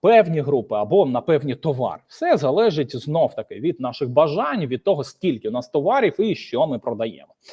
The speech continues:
Ну, знов-таки не забувайте, що ми просовуємо, ми,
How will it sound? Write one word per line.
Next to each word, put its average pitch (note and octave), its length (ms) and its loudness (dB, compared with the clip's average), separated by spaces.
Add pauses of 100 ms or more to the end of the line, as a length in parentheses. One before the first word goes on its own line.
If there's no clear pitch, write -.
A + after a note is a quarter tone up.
(320)
Ну, D4 220 -2
знов-таки G3+ 320 2
не G3 140 2
забувайте, F#3 460 2
що - 140 -8
ми E3+ 140 0
просовуємо, C#3+ 600 -2
ми, D#3+ 280 0